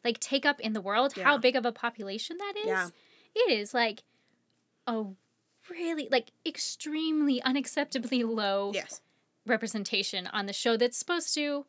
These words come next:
Speaker 1: like we were saying, okay, well, there's not a lot of migration from those countries to places like Wales or Britain, but guess what? The show's not about Wales and
Speaker 2: Yeah.
Speaker 1: Britain. The show is about the Earth and actually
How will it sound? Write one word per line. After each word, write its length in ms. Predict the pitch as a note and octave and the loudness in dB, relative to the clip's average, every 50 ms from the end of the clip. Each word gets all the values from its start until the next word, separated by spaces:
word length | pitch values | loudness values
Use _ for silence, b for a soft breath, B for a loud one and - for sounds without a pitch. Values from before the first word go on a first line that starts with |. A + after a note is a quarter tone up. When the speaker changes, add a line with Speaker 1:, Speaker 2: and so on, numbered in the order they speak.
| b b | b b
Speaker 1:
like 140 | - B3+ - | -4 -2 2
we 80 | C#4 C#4+ | 2 2
were 60 | C4+ | 2
saying, 200 | C4 - G#3+ G#3 G3+ | 4 2 0 2 0
okay, 240 | A#3+ A#3+ B3+ A3+ A3 | 0 2 2 0 0
well, 200 | G#3 A3 A3 A3 | 0 -2 -2 0
there's 240 | G#3+ A3+ A3 - | -2 -2 -2 0
not 140 | B3 A#3+ B3+ | 0 0 0
a 40 | C4 | 2
lot 240 | B3+ A#3+ G#3+ G#3 G3+ | 2 2 2 2 0
of 200 | G3+ G3+ G3+ - _ | 0 -4 -6 -8 _
migration 520 | G3+ G#3 G#3 G#3 G#3+ G#3+ G#3+ - G#3+ F#3+ G3 | -2 -2 0 2 0 0 0 -2 -4 -6 -8
from 340 | - - G#3+ G3 G3 F#3+ F#3+ | -6 -2 0 0 0 0 -2
those 180 | G3+ G3 G3 | -6 -6 -6
countries 560 | - - G#3 G3+ - - F#3+ F3+ F#3+ - - | -6 -8 -10 -10 -8 -8 -8 -8 -8 -8 -6
to 320 | - - - A3 G3+ G3 F#3+ | -4 -4 -4 -4 -6 -8 -10
places 300 | - - G3 F#3+ - - | -8 -10 -10 -8 -6 -8
like 140 | A3 A#3 - | -8 -4 -4
Wales 360 | A#3 G#3+ G3+ G3 G3 G3 G#3 | -4 -2 -2 -2 -4 -4 -6
or 40 | F#3+ | -6
Britain, 300 | - F#3+ F3+ F#3+ G3 - | -6 -6 -6 -6 -4 -2
but 140 | - B3 A3 | -2 -2 0
guess 220 | A3 A#3 A#3 - | 0 -2 -2 0
what? 180 | - C4+ B3 - | -2 -2 -2 -4
The 60 | - | -8
show's 400 | - - - G#3 G3+ A#3+ C4 - | -14 -14 -12 -10 -8 -8 -6 -4
not 160 | A#3 G#3 G3 | -4 -6 -6
about 320 | F#3+ - F3 G3 - - F#3+ | -2 0 0 0 0 0 -4
Wales 260 | F3+ E3+ E3+ F3 - | -6 -4 -4 -6 -6
and 100 | F3+ G#3 | -6 -4
Speaker 2:
Yeah. 60 | G3+ | -2
Speaker 1:
Britain. 280 | A3 B3+ G#3 E3+ - - - | -2 -2 -4 -6 -12 -2 0
The 80 | - B3+ | 2 2
show 200 | - - F#4 G4 | 4 2 2 0
is 80 | G4+ | 0
about 380 | - D4+ D#4 C#4 B3 A#3 - - _ _ | 0 2 4 6 6 6 4 0 _ _
the 180 | - G3+ G#3 - | -10 -8 -6 -4
Earth 420 | - G#3+ G3+ F#3+ - - - - - B B B B B B B B | -2 -4 -4 -4 -6 -12 -18 -20 -20 B B B B B B B B
and 200 | - A3 G#3 G#3 - | -2 -2 -2 0 0
actually 560 | G#3 G3 G3+ - - A#3 G3+ F#3+ F#3 G3+ | 0 0 0 -4 -6 -6 -4 -4 -6 -8